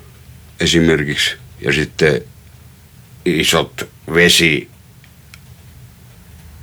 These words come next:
vesijokiongelmat, isot padot ja kaikki.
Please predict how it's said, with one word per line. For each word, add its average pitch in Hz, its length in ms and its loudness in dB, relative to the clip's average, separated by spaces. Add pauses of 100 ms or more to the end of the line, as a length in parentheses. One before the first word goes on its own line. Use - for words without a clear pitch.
(160)
vesijokiongelmat, 76 1400 0 (120)
isot 69 300 -4 (140)
padot 71 640 0
ja - 80 -10
kaikki. - 440 -6